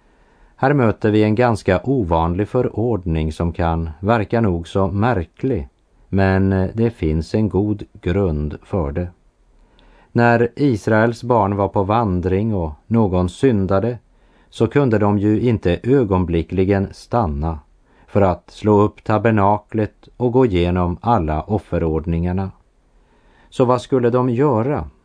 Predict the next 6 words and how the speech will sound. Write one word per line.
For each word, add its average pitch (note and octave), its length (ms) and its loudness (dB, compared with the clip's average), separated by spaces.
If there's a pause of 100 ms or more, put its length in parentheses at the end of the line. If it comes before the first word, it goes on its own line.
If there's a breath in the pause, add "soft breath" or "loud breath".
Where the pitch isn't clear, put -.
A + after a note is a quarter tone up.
(160)
när F#2+ 560 0
någon G2 480 0
syndade F2 800 -2
medan F#2 360 0
de E2 160 -2
vandrade? E2 600 -4